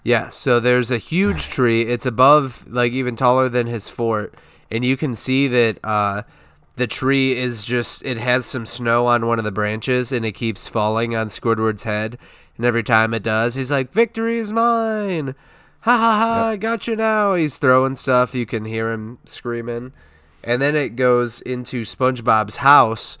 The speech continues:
Speaker 1: where SpongeBob and Patrick are watching T V with, like, blankets around 'em, drinking hot chocolate.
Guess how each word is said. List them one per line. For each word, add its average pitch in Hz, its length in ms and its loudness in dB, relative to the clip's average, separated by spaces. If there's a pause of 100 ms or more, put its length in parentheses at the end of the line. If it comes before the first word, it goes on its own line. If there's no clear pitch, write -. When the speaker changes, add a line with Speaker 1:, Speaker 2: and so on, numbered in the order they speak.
(360)
Speaker 1:
where 117 140 2
SpongeBob 117 580 2
and 110 120 -4
Patrick 123 460 0
are 110 100 2
watching 113 440 0
T 120 200 -2
V 117 260 0
with, 104 180 -6
like, 104 200 -6
blankets 107 480 -6
around 104 380 -8
'em, 104 140 -8
drinking 110 360 -4
hot 113 360 0
chocolate. 113 600 0